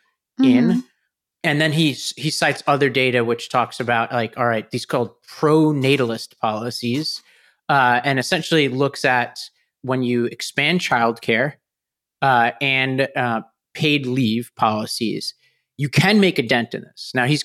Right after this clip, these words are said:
Speaker 1: he's clear to say it's not enough of a dent to erase, uh, the gap in the United States, for example, but it is, uh, according to him, the sort of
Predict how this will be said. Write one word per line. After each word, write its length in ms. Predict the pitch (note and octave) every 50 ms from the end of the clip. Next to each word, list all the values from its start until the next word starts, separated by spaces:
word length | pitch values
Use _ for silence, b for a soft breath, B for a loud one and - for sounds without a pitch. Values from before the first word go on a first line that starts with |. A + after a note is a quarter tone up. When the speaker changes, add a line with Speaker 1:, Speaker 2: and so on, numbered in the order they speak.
| _ _ -
Speaker 1:
he's 180 | C3+ C#3 -
clear 240 | - - F3+ F#3+ F3+
to 60 | D#3
say 340 | - - D#3 C3+ B2+ A#2+ - -
it's 180 | C3 - -
not 260 | C#3+ C3+ C#3+ D3+ - C3+
enough 320 | A#2+ A#2 A#2 A#2+ - -
of 80 | C#3+ C#3
a 60 | C#3+
dent 240 | C#3 D3+ D#3+ D3 - -
to 160 | - - C3+
erase, 540 | A2+ A2 A#2 A#2+ A#2 A2+ - - - - - _ _ _ -
uh, 280 | B2 A2+ A2 G2+ G#2 G2+
the 80 | - A2+
gap 300 | A2 A#2 A2+ A2 - -
in 80 | A#2
the 60 | A2+ A2
United 200 | G#2+ A2 G#2+ G2+
States, 320 | - - A#2+ A2 - -
for 160 | - C#3+ C#3
example, 560 | B2 B2 C#3 C3+ C3+ C3 - D#3 D3+ D3 D3+ b b b b b b b b -
but 140 | D3 C3+ C#3
it 120 | C3 B2
is, 360 | C3+ B2+ A#2+ A2+ - - - -
uh, 220 | C3 A#2 A#2 A2 - -
according 340 | - - - E3 D3 C3 -
to 80 | B2+
him, 340 | A2 B2+ C3+ B2 A#2+ A#2 A2+
the 240 | A2+ A#2+ A#2 A2+ G#2
sort 180 | - - C#3 A2+
of 100 | F#2+